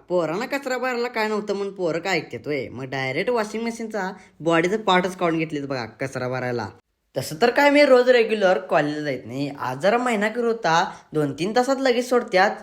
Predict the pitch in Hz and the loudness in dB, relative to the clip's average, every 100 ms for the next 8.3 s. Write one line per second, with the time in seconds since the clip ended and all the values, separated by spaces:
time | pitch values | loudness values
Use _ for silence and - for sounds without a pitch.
0 | 139 151 202 233 233 220 214 196 190 175 | -2 0 2 0 0 2 2 2 -2 -4
1 | 214 175 139 131 131 135 117 95 107 123 | -4 -2 -2 -2 -6 -6 -8 -8 -6 -4
2 | 131 - _ _ 123 139 175 262 277 285 | -6 -10 _ _ -2 0 4 2 2 2
3 | 277 269 233 208 175 175 180 - 147 139 | 0 0 -2 -2 0 -2 -4 -4 -2 0
4 | 139 220 262 269 269 247 226 220 180 151 | 0 2 2 0 -2 -2 -4 -2 -4 -4
5 | 160 160 131 123 120 131 185 220 254 262 | -6 -8 -10 -10 -6 -6 -4 -4 0 -2
6 | 262 226 220 226 196 185 175 175 160 202 | 0 0 0 -2 -6 -2 2 4 4 0
7 | - 180 160 160 147 127 127 - 110 107 | 2 4 4 2 0 -4 -10 -12 -12 -10
8 | 98 110 | -8 -4